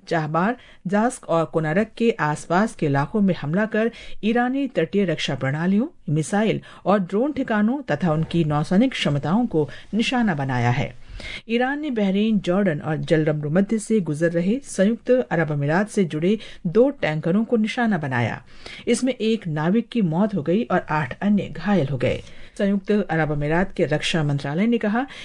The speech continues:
कि टैंकरों पर हुए इस हमले में एक भारतीय नागरिक की मौत हुई है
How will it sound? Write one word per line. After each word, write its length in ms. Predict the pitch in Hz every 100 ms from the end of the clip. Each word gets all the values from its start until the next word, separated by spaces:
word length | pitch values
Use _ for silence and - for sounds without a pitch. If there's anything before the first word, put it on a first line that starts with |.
| -
कि 80 | 240
टैंकरों 500 | 240 240 254 294 320
पर 140 | 254
हुए 180 | 202 208
इस 240 | 202 -
हमले 260 | 160 160 214
में 120 | 202
एक 340 | 214 160 160 151
भारतीय 500 | 143 170 190 214 208
नागरिक 400 | 156 143 156 151
की 100 | 135
मौत 320 | 135 185 202
हुई 180 | 190 190
है 160 | 190